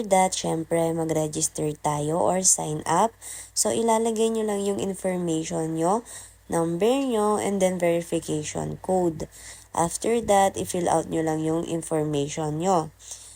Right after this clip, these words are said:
And then, mapupunta na kayo dito. Click mo lang yung all services. Then, scroll down dito sa transfer service. Dalawa ang pwede nating i-avail, transit lounge and transit hotel.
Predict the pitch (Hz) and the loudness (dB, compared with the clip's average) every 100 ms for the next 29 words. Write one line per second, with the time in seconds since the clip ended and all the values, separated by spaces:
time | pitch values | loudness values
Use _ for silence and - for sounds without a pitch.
0 | - _ - 208 214 185 190 196 185 190 | -20 _ -6 -2 2 2 4 -2 -2 -4
1 | 190 190 185 175 175 175 165 151 147 - | -4 -2 -2 0 0 0 0 0 0 4
2 | 170 156 - - - - - - - 240 | 2 2 -8 -20 -20 -20 -20 -18 2 2
3 | 247 277 262 233 226 208 196 - 180 196 | 4 0 4 4 4 4 4 6 6 6
4 | 220 - 180 156 160 - 156 160 202 233 | 4 2 0 0 -2 0 0 2 2 2
5 | - - - - - 190 185 180 - - | 0 0 -12 -16 4 6 6 4 -2 2
6 | 202 208 233 208 190 190 190 185 185 185 | 6 8 8 8 8 6 0 -2 0 0
7 | 180 175 175 180 - 220 220 - 170 160 | 2 2 2 2 2 2 4 2 0 -2
8 | 156 156 180 214 - - _ _ _ - | -2 -2 2 2 2 -2 _ _ _ -20
9 | - - - 208 208 214 202 208 262 254 | -16 -14 -2 2 6 8 8 6 4 4
10 | 254 233 220 202 175 170 151 156 170 185 | 4 4 0 0 0 0 0 0 2 4
11 | 165 151 170 170 170 262 269 226 175 175 | 2 2 2 2 4 0 2 2 4 2
12 | 170 180 175 151 151 156 - - 151 - | 0 -2 2 2 2 0 -2 -4 -8 0
13 | 185 165 160 | 2 2 0